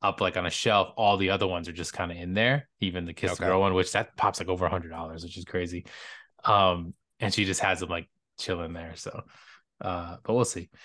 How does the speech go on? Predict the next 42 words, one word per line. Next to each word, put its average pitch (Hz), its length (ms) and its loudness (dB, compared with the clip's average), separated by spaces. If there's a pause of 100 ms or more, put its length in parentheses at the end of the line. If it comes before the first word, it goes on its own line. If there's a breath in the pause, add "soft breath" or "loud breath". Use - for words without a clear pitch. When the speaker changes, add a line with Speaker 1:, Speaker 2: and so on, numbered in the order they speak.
(400 loud breath)
Speaker 1:
Um, 101 500 2 (840)
let's 123 160 2
see 117 100 4
what 104 120 6
else. 95 180 6
We 113 100 6
had 113 680 4
another 135 380 6
pretty 151 360 2
big, 123 640 0 (180)
uh, 107 340 0 (140)
drop, 104 640 6
which 101 280 -2
was 98 600 2
the, 101 260 2
we 113 140 2
talked 127 280 4
about 123 180 4
this 117 120 -2
before, 104 640 2
the 98 80 0
Shazam 101 640 0
pops 98 400 2
officially. 104 760 0 (260)
They 104 80 4
Speaker 2:
Yep. 101 40 6
Speaker 1:
came 101 280 0
out, 95 280 4
I 92 60 0
think 95 100 0
it - 20 -2
was 95 80 0
on 95 80 0
the 87 80 -2
fifth - 520 -2 (360 loud breath)
of 90 260 0
January, 110 380 6
so 101 120 2
a - 20 2
few 98 220 -2
days 98 220 4
ago. 92 360 2